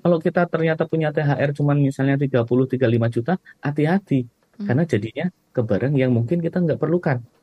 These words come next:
Speaker 2: Iya.
Speaker 1: Nah, ini hati-hati juga. Maka
Speaker 2: Hmm.
Speaker 1: kita perlu tahu, eh, yang namanya, eh, psikologi dari pembelian impulsif.
Speaker 2: Itu
Speaker 1: Pembelian
Speaker 2: ego
Speaker 1: impulsif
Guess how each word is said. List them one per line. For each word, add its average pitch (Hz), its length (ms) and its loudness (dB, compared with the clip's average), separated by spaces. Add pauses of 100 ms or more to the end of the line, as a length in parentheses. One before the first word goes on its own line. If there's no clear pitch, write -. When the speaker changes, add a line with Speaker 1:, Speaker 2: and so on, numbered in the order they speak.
Speaker 2:
Iya. 233 80 -8
Speaker 1:
Nah, 208 160 2
ini 170 240 0
hati-hati 127 400 0
juga. 151 240 2
Maka 117 400 0
Speaker 2:
Hmm. 214 300 -12
Speaker 1:
kita 180 180 -2
perlu 135 240 0
tahu, 170 400 0 (160)
eh, 123 400 2
yang 120 220 2
namanya, 123 500 4 (240)
eh, 127 160 4
psikologi 135 800 0 (180)
dari 143 400 2 (300)
pembelian 127 440 2
impulsif. 147 680 0
Speaker 2:
Itu - 40 -10
Speaker 1:
Pembelian 123 320 2
Speaker 2:
ego 214 120 2
Speaker 1:
impulsif 220 140 2